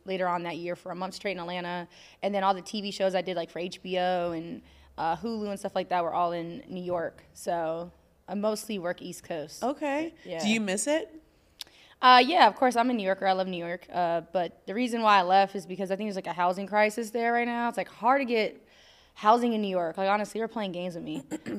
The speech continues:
Speaker 1: Um, their credit score requirements were just insane. Um, but also, like, I like the fact being here 'cause I do a lot of social media content, so I can do that year round.
Speaker 2: Yeah.
Speaker 1: You know, it's sunny and it's,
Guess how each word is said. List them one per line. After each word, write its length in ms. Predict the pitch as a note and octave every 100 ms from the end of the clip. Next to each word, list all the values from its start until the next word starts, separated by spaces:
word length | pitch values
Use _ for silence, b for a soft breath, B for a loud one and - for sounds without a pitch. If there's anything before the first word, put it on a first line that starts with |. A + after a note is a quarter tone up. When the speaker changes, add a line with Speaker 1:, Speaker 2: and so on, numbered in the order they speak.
| G3
Speaker 1:
Um, 380 | F#3 F3+ F3 F3
their 80 | F#3+
credit 200 | - G3+
score 220 | - F#3+
requirements 580 | F3 - E3+ E3+ E3+ -
were 80 | F3
just 400 | E3 - - - _ _ -
insane. 500 | F#3 - E3 D#3+ D#3+ B B - F#3+
Um, 640 | F#3 F#3 F3+ F3+ F3+ F3 - _ _ -
but 140 | G#3 C#4
also, 240 | C#4+ D4+ B3+
like, 120 | B3
I 80 | A3+
like 220 | A3 A3+
the 80 | A3+
fact 340 | A3+ G#3+ G3+
being 220 | A3+ A3+
here 260 | A3 A3 G#3+
'cause 200 | G#3+ F#3+
I 80 | F#3
do 100 | G3
a 40 |
lot 100 | G3
of 40 |
social 240 | F#3+ G3+ F#3
media 240 | F#3 F#3+
content, 540 | F#3+ G3+ G3 G3 G3 - _ _ _
so 140 | -
I 80 | F3+
can 140 | F3 F#3
do 80 |
that 160 | F#3 F3
year 160 | F3+ F3
round. 420 | E3+ E3+ F3 F3
Speaker 2:
Yeah. 280 | F3+ E3+ F3+
Speaker 1:
You 60 | -
know, 100 | F#3
it's 160 | F3 -
sunny 440 | F3+ F3+ F3+ F3+
and 80 | E3
it's, 240 | D#3+ -